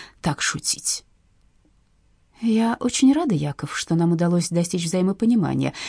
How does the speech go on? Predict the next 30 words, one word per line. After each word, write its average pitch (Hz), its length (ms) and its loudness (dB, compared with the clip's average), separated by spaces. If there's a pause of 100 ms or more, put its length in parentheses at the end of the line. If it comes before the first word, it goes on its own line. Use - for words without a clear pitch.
(220)
Экранизация 247 600 4
романов 262 480 6
о - 80 0
моей 254 260 4
клиентке 294 500 2
в 151 60 -2
хороших 247 360 -2
руках. 247 380 0 (320)
Разрешите 233 560 4
преподнести 190 560 0
вам 247 160 4
этот 180 260 -2
небольшой 196 480 2
сувенир?» 277 500 4 (520)
Жанна 143 320 -4
протянула 139 400 -2
Якову 175 460 -2 (340)
лаковую 170 500 2
палехскую 151 540 -2
коробочку. - 540 -8 (280)
«А 175 220 2
что - 320 0
вы», — 113 160 -2 (280)
Сатановский 151 540 0
улыбнулся, — 135 540 -2
«это 170 160 0
скорее 220 260 4
я 165 260 4
вам 214 180 4
должен 139 360 0